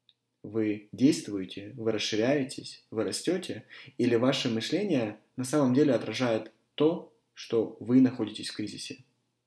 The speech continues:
Если вы думаете, что вы в кризисе, то вы действительно в кризисе. Еще одна причина, по которой вы не можете продавать, связана с тем, как вы думаете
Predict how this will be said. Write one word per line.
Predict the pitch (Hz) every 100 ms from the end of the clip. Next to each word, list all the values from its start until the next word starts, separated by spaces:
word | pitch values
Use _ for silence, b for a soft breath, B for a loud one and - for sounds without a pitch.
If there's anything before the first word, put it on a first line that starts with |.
| _ _ - B B
Если | 143 131 127
вы | 123 127
думаете, | 135 127 -
что | - 107
вы | 101
в |
кризисе, | - 165 135 - 104 - _ _ _ _
то | -
вы | 170
действительно | 117 - - -
в |
кризисе. | - - - - - _ _ _ _ _ _ _ _ _ _ _ _ _
Еще | 135 214
одна | 214 123
причина, | 110 - 107
по | 104
которой | 104 104 107 101 B B B B
вы | 107 113 113 110 107 - -
не | 113
можете | 113 170 170 -
продавать, | - 170 82 78 -
связана | - 120 127 120 113
с | -
тем, | - 156 156 139
как | 123 -
вы | 113
думаете | 110 135 131 95 - - -